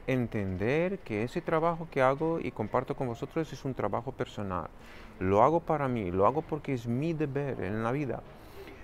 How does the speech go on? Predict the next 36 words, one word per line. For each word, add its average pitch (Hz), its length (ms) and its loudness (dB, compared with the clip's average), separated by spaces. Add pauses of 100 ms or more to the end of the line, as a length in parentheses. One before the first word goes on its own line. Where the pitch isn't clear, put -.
(140)
Mi 160 240 6
deber 170 380 4
en 156 100 2
la 139 80 2
vida 156 400 0
es 107 200 -2
de 113 60 -6
ser 151 500 -2 (140)
lo 107 340 0
que, 113 200 -4
y 113 240 4
de 113 120 6
hacer 147 440 2
lo 120 180 -2
que 98 140 -4
hago. 87 320 0 (560)
Soy 151 180 2
un 156 80 4
profesor 151 480 -2
de 127 140 2
yoga 170 420 0 (140)
y 113 240 0
comparto 139 1200 0
la 101 140 0
práctica 90 560 -4 (180)
y 123 80 -2
nada 156 240 0
más. 131 240 -2 (180)
Y 120 60 -2
lo 139 160 6
voy 156 300 2
a 180 120 4
hacer 156 360 0 (340)
toda 131 240 4
la 120 120 2
vida. 85 260 -2